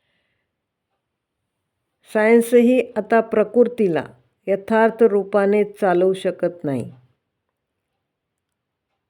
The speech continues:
असे म्हणतात की असे व्हायला पाहिजे, पण सायन्सची सत्ता प्रकृतीला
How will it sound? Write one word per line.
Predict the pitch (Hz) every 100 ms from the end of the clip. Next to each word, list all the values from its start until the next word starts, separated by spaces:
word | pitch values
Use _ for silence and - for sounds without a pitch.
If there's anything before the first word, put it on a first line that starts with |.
| _ _ _ _ _ _ _ _ _ _ _ _ _ _ _ _ _ _ _ _ _ _ _ _ _ _ -
असे | 196 190 247
म्हणतात | 233 196 160 151 143 -
की | 202
असे | 202 233
व्हायला | 196 180 175 185 190
पाहिजे, | 180 151 131 123 - _ _ _ _ _ _ _ _ _ _ _ _ _ 202
पण | 202
सायन्सची | 190 - 180 214 226 - - 226
सत्ता | 233 190 - 208 214
प्रकृतीला | 220 196 190 202 196 - 196 190 202